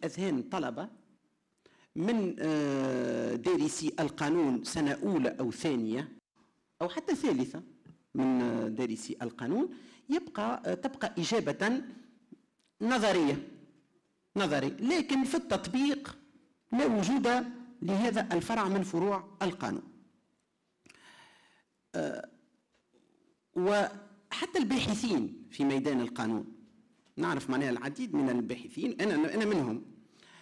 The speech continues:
الباحثين في ميدان القانون نتعامل مع هذه المسألة، مع قانون اللجوء مثلًا. أنا اشتغلت على قانون اللجوء، لكني تعاملت مع قانون اللجوء على المستوى النظري البحت.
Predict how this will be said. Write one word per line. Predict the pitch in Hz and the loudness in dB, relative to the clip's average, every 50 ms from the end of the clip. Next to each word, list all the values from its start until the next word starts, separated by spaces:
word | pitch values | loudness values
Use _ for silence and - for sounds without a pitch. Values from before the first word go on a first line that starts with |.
| - - - | -10 -8 -4
الباحثين | 143 170 247 - 247 240 247 302 277 | -2 -2 -2 -2 -2 -2 0 0 2
في | 247 240 | 2 2
ميدان | 196 175 170 156 196 185 | 2 2 2 2 2 0
القانون | 156 135 - - 131 156 214 294 427 - - - - - - - - - | 0 -2 -2 -2 -2 0 0 0 0 -2 -6 -14 -20 -20 -20 -20 -10 -4
نتعامل | - 185 220 277 269 - 277 330 403 370 262 202 175 170 | 0 0 0 2 2 0 2 2 4 4 4 4 4 2
مع | 170 147 160 | 2 0 0
هذه | 170 170 196 214 156 143 123 131 - | 0 0 0 -2 -2 -2 -4 -4 -4
المسألة، | 127 131 131 175 226 - - 330 370 | -2 0 0 0 0 -2 -4 -2 0
مع | 339 254 262 | 0 0 0
قانون | 277 269 - 247 226 214 202 170 | 0 0 0 0 2 2 4 4
اللجوء | 151 139 143 123 - 156 160 - | 2 2 2 2 2 0 0 0
مثلًا. | 120 123 123 - 110 131 160 202 | -2 -4 -6 -6 -4 -4 -2 -2
أنا | 214 196 | -2 -4
اشتغلت | 180 - - 214 233 254 226 - | -4 -4 -4 -4 -4 -4 -4 -4
على | 147 143 | -4 -4
قانون | 143 - - 131 139 135 123 | -4 -4 -2 -2 0 0 0
اللجوء، | 120 131 151 196 277 | 0 -2 -2 -2 0
لكني | 370 - - - 320 269 277 | 0 0 0 0 0 0 0
تعاملت | - - 208 220 254 302 - - 196 | 0 -2 -2 0 0 0 -2 -2 -4
مع | 175 160 | -6 -6
قانون | - - 175 175 180 160 139 | -6 -4 -2 0 2 2 2
اللجوء | 127 131 139 - - - | 2 0 0 -2 -2 -2
على | 359 302 262 | 0 0 2
المستوى | 262 277 339 - - 277 262 269 269 269 | 2 2 2 0 0 -2 -2 -2 -2 -2
النظري | 294 208 240 277 240 226 220 240 247 - - | -2 -2 -2 -2 -2 -2 -4 -4 -6 -6 -6
البحت. | 190 180 - 156 - - | -6 -4 -6 -8 -10 -14